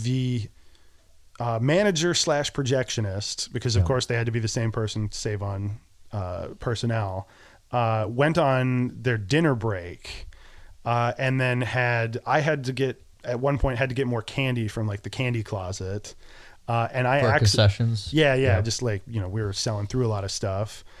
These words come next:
Speaker 1: So I was restocking, and I accidentally left the keys sitting in the closet.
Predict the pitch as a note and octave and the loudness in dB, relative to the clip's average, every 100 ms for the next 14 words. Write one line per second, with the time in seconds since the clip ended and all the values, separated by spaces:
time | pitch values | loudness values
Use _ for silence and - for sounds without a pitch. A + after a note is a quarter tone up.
0 | - - D3 C#3 C3 A#2+ D#3+ - C#3 C#3 | -14 2 4 6 4 2 0 2 2 2
1 | D3+ C3 A#2 A2+ B2+ B2 C3+ C3+ C3 B2+ | 2 2 0 0 -2 0 0 0 0 0
2 | A#2+ B2 - - B2 B2 B2+ - G#2 - | 0 -2 -8 -10 -2 0 0 -2 -6 -4
3 | G#3+ D3+ G#2 - C#3+ C#3 B2 B2 C3+ C3 | -2 0 -2 -2 0 2 0 0 0 0
4 | A#2 C#3 B2 B2 G2+ F2 D2 | 0 0 2 2 -2 -6 -10